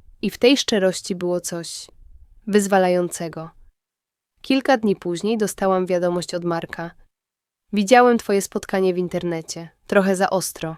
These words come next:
nie sądzisz?” Nie odpowiedziałam, bo to nie było dla niego.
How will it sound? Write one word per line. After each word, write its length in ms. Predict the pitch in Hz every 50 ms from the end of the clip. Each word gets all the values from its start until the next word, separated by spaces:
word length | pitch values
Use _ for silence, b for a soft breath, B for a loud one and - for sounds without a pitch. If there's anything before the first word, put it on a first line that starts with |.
| _ _ -
nie 140 | 202 185 170
sądzisz?” 600 | - 185 175 175 175 185 233 269 - - - _ _ _ _ _ _ _ _ _ _ _ _ _ _ -
Nie 180 | 220 233 269 -
odpowiedziałam, 920 | - - - - - 190 180 180 170 - 175 160 160 160 165 165 170 165 - _ _ _ _ _ _ _ _ _ -
bo 80 | 202
to 140 | 202 - 214
nie 160 | 208 214 220
było 220 | 202 220 226 208 190
dla 160 | 175 170 170
niego. 400 | 165 160 160 156 - 165 175